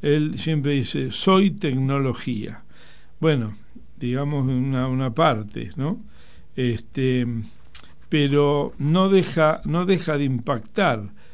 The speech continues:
porque es el primero, pero en unos años va a haber muchos más.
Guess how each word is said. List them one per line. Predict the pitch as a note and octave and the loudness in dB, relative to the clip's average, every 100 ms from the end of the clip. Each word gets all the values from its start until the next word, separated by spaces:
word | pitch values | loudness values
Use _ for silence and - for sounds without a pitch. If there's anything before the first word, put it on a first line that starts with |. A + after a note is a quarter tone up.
| - - - - - - | -14 -16 -14 -14 -14 0
porque | C#3+ C3+ B2 A#2 C#3+ C3 B2+ B2+ - - - - - - - - - | 2 4 0 -4 -4 -2 -2 -4 -8 -12 -14 -14 -14 -14 -14 -16 -6
es | - E3 - | 2 2 4
el | D#3+ C#3 | 0 0
primero, | D#3+ E3 F3+ F#3+ C#3 C#3 D#3 - - - - - - - | -2 2 4 4 2 2 0 -2 -10 -14 -14 -16 -16 -8
pero | D#3 C#3+ C3 B2+ C3 B2+ C3+ - - | -2 0 0 -2 -4 -4 -8 -10 -4
en | C3+ D#3 | 0 2
unos | F3 E3 B2 F#3 | 2 0 0 0
años | F3 F3+ D3 | 0 2 2
va | B2 C3+ | 2 2
a | |
haber | C3+ C3+ C3 B2+ B2+ - | 2 2 0 -2 -4 -4
muchos | D3 D#3 - C#3 A2 | -2 -2 -2 -2 0
más. | G3 F#3 F#2 - - | 2 2 0 -6 -14